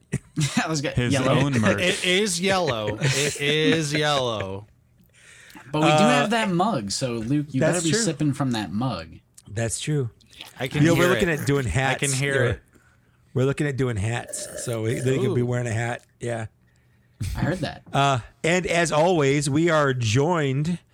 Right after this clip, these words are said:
Speaker 1: by some people from our Patreon who have sus-,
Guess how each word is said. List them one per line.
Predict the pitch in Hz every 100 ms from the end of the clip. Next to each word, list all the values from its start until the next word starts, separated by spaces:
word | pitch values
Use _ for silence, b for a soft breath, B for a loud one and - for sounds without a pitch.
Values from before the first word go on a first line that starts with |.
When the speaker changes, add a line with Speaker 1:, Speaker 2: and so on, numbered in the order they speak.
| b b b -
Speaker 1:
by | 113 135 131 127 123 123 127
some | - 151
people | 226 302 123 120
from | 120 147
our | 151
Patreon | 175 208 - 110 110 117
who | 208
have | 220 202
sus-, | - 160